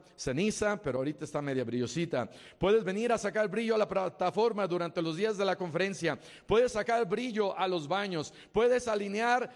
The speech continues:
sillas perfectamente como los musulmanes. ¿Quién fue la hermana que por aquí se sienta, verdad?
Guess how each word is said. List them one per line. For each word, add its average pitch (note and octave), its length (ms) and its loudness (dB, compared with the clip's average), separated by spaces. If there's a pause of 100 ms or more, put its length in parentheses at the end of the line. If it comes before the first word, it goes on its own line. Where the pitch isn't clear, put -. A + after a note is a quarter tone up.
sillas A#3 580 -2
perfectamente A3+ 1120 -2
como F3+ 340 0
los E3 280 0
musulmanes. D3+ 1120 -4 (1700)
¿Quién F3+ 140 -4
fue F#3 180 -2
la C#3 200 -2
hermana C#3+ 560 -6
que A#2+ 100 -8
por G#2 160 -6
aquí A#2+ 160 -8
se A#2+ 140 -8
sienta, A2+ 280 -4
verdad? A#2 240 -4